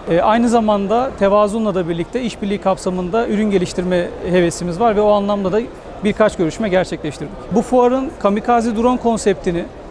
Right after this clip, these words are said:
ve anti drone konseptlerinin yoğun olduğu bir fuar ve dolayısıyla da biz aslında bunu öngörerekten,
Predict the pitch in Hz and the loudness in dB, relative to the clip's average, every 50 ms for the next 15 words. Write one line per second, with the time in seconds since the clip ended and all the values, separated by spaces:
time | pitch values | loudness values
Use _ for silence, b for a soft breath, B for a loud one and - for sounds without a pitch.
0 | - 190 208 214 202 220 208 247 196 233 254 254 254 - 240 240 226 - 240 220 | 0 2 2 4 4 2 0 -2 -2 -2 -2 -2 0 -2 -2 -2 -2 0 -2 -2
1 | - - 220 220 240 262 240 202 220 226 240 254 247 233 202 180 151 160 139 147 | 0 2 0 2 2 2 2 2 4 4 4 4 4 4 2 2 0 -2 -4 -6
2 | 139 - 180 220 - 202 208 196 190 220 226 233 240 - - 247 226 220 220 226 | -6 -6 -6 -4 -2 -2 0 0 2 4 4 2 2 0 -4 -6 -6 -4 -4 -2
3 | 214 226 226 220 - 240 233 202 226 226 226 220 226 226 247 247 226 208 180 - | 0 0 0 0 0 -2 -2 -2 0 0 0 0 0 2 2 2 2 2 0 -2
4 | - 240 269 285 | -2 -4 -4 -6